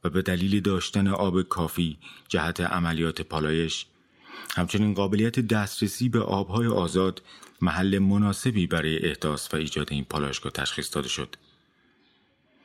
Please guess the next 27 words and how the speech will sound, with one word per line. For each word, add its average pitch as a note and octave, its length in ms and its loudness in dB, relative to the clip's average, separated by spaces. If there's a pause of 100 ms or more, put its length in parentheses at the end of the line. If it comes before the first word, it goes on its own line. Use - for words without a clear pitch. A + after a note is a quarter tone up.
(320)
در F#2 160 0
آن A#2 100 2
زمان G#2+ 340 2
عملاً F#2 420 0
حکومت G#2+ 540 0
مرکزی E2 500 0
ایران F2 320 2
خیلی G2 440 0
در A2 180 2
جریان G2+ 560 2
وقایع F#2 440 2
مسجد F2 320 2
سلیمان E2 540 2
و E2+ 60 2
جزیرهٔ D#2+ 380 0
آبادان E2 440 0
نبود D#2+ 340 -2 (680)
و F#2 40 2
انگلیسی‌ها F#2 600 0
چند A2 380 2
نامه F#2+ 220 2
برای F#2+ 200 2
محمد E2+ 320 2
علی D#2+ 100 0
شاه F#2+ 160 -2
فرستاده F2 440 0
بودند F2+ 360 0